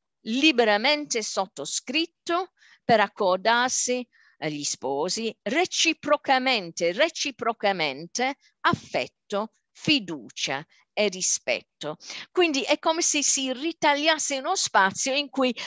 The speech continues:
eh, eh, si prospetti la possibilità di rapporti paritari. L'originaria uguaglianza spirituale dell'uomo e della donna viene, eh, accolta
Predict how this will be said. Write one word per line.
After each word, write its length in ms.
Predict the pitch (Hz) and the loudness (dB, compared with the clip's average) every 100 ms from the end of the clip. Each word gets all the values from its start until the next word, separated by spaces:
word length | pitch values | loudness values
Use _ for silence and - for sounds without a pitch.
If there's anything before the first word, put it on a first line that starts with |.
| - | -8
eh, 260 | - 220 208 - - | 2 4 4 2 -6
eh, 380 | - 214 196 190 | 2 6 6 6
si 240 | 202 - 302 | 4 0 0
prospetti 920 | 302 311 - - 220 190 - 214 214 | 0 -2 -2 -2 -2 -2 -4 -8 0
la 120 | 277 277 | 0 0
possibilità 1000 | - 392 - 349 311 320 330 - 151 151 - | 2 2 4 2 2 0 0 -2 -4 -4 -10
di 240 | - 208 | -8 -2
rapporti 800 | 247 247 - 139 123 - - 151 147 - _ | 2 0 0 -2 -2 -6 -8 -10 -10 -18 _
paritari. 920 | 180 160 143 - 120 104 95 - _ _ - - - - - - | 0 0 -2 -2 -2 -2 -8 -16 _ _ -20 -18 -18 -20 -14 -4
L'originaria 1040 | 208 240 247 240 196 226 254 269 247 214 | 2 4 4 4 -2 0 2 4 4 2
uguaglianza 1000 | 226 185 202 202 247 254 226 196 - 170 | 0 4 4 4 2 0 0 -4 -2 -4
spirituale 1040 | - - - 220 196 190 202 202 175 160 151 | -4 -6 -6 -8 -8 -4 2 4 4 4 2
dell'uomo 720 | 165 165 170 170 160 151 135 | 2 2 2 2 0 -4 -6
e 140 | - 160 | -6 0
della 260 | 151 147 | 2 2
donna 540 | 165 277 330 247 180 131 | 4 2 4 2 0 0
viene, 680 | 156 151 202 175 165 156 151 | -6 0 2 2 2 -2 -2
eh, 400 | - 156 156 151 139 - _ | -4 -2 0 -2 -4 -14 _
accolta 920 | 175 - 208 190 170 - 147 139 139 | -6 0 2 4 2 0 0 0 -2